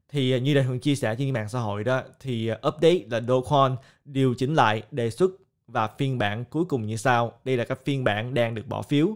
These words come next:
Thì cũng như vậy, họ sẽ tạo ra một cái chuỗi Terra mới và sẽ không có stablecoin thực toán. Chuỗi cũ đó sẽ được gọi là Terra Classic Token là N U N C. Và cái chuỗi mới đó được gọi là Terra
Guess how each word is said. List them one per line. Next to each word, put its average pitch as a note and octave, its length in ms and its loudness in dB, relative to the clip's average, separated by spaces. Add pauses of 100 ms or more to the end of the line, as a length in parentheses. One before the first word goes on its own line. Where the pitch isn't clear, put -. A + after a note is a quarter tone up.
(400)
Thì C#3 220 2
cũng D#3 280 0
như G3+ 140 10
vậy, A#2+ 260 4 (220)
họ B2 180 -6
sẽ C#3+ 100 -4
tạo A2+ 340 0
ra B2 140 2
một A2+ 140 -6
cái C3 160 -4
chuỗi A2 280 -8 (100)
Terra A#2+ 200 -2
mới A#2+ 420 0 (220)
và A2+ 180 -2
sẽ G#2+ 140 -8 (100)
không C3+ 320 -2
có C3 360 -2
stablecoin A2+ 600 -4
thực - 180 -10
toán. B2 300 0 (440)
Chuỗi D3+ 140 2
cũ C3 300 4
đó F#3+ 280 6
sẽ A#2 240 -6
được A2+ 180 -6
gọi A2 240 -2
là A2 160 -2
Terra A2+ 400 -6
Classic C3 640 -6
Token C#3+ 340 2 (220)
là A2+ 380 -2 (220)
N C3+ 180 2 (180)
U B2+ 180 2 (220)
N B2+ 60 -6
C. - 120 -6 (600)
Và A#2+ 140 -4
cái E3 140 2
chuỗi D3+ 240 2
mới D3+ 260 6
đó G#3+ 140 6 (100)
được A#2 120 -4
gọi A2 200 -2
là A2+ 80 -2
Terra A#2+ 460 2